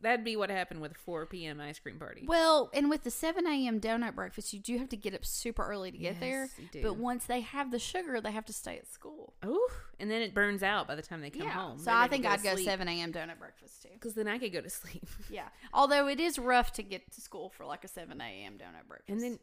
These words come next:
Speaker 1: do you have to get, okay, here's a caveat. Do you have to get the donuts that morning, or can you get 'em the night before?
Speaker 2: Well, you don't have to buy the donuts. They're there.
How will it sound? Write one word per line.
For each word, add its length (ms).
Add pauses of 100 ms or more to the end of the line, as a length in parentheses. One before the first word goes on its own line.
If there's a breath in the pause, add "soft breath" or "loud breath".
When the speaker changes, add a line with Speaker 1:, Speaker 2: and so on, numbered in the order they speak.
Speaker 1:
do 80
you 120
have 100
to 80
get, 220
okay, 200
here's 200
a 40
caveat. 440
Do 80
you 40
have 120
to 60
get 200
the 60
donuts 560
that 180
morning, 440 (220)
or 60
can 160
you 60
get 100
'em 100
the 60
night 160
before? 420 (320 soft breath)
Speaker 2:
Well, 120
you 40
don't 100
have 100
to 80
buy 140
the 60
donuts. 360
They're 160
there. 260